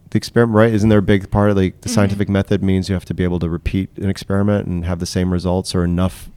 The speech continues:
Speaker 1: enough, little, you know, the variation has to be small enough so that it
Speaker 2: Right.
Speaker 1: is within the,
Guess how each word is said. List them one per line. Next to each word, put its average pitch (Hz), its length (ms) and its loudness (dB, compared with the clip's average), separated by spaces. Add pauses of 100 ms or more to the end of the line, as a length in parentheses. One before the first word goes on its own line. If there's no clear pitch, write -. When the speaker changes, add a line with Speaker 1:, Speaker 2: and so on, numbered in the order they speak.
(120)
Speaker 1:
enough, 90 300 -4
little, 107 540 0
you 123 160 0
know, 110 120 4
the 98 120 0
variation 104 720 4
has 101 200 0
to 107 80 -6
be 98 240 2
small 101 360 2
enough 98 220 2
so 104 160 -2
that 95 120 0
it 92 180 -2 (360)
Speaker 2:
Right. - 220 -10
Speaker 1:
is 98 120 0
within 107 300 2
the, 95 400 2